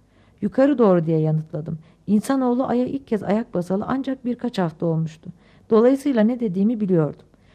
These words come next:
Mika baş parmağını yine ağzına sokmuştu ve eğer baş parmağını ağzından çıkardıysa bu muhtemelen bana başka bir şey sormak içindi. "Ama ayın üzerinde durduğunda yere inmek için inmek gerekmez mi?" Şimdi iyi düşünmem gerekiyordu.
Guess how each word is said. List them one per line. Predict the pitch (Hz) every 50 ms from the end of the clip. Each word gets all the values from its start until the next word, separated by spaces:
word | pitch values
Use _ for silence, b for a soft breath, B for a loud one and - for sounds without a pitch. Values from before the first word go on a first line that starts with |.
| b b _
Mika | 233 285 294 - 320 302 247
baş | 285 277 -
parmağını | - - 220 208 196 196 202 220 247
yine | 247 240 240 247
ağzına | 233 226 220 208 220 220
sokmuştu | - - 175 160 - 170 156 - - 170
ve | 170
eğer | - - 208 220 220 196 175 170
baş | 185 202 190
parmağını | - - 185 170 165 165 165 160 165 160 165
ağzından | 175 175 170 170 180 170 165
çıkardıysa | 170 - - - 185 175 170 180 196 - 269 240 220
bu | 240
muhtemelen | 240 240 - - - 254 240 220 220 240 262 247
bana | 226 233 233 240
başka | 226 226 208 - - 226
bir | 196 196
şey | 165 - 170
sormak | 160 - 170 165 160 160 156 156
içindi. | - - 165 160 156 165 b b b b b b b b b b b
"Ama | - - 277 311 294
ayın | 262 269 294 330 330
üzerinde | 294 240 254 240 220 226 220 233 226 196
durduğunda | 233 233 214 214 233 233 220 233
yere | 226 220 233 240 262
inmek | 254 240 240 247 240 -
için | - - 220
inmek | 220 220 220 226 226 226 -
gerekmez | 240 233 240 233 240 294 339 359 302 220
mi?" | 180 160 160 b b b b b b b b
Şimdi | - - - 285 311 285
iyi | 302 285 285 294 247
düşünmem | 220 - - 202 196 190 185 180 180
gerekiyordu. | 180 175 170 170 175 - 180 170 170 160 170 -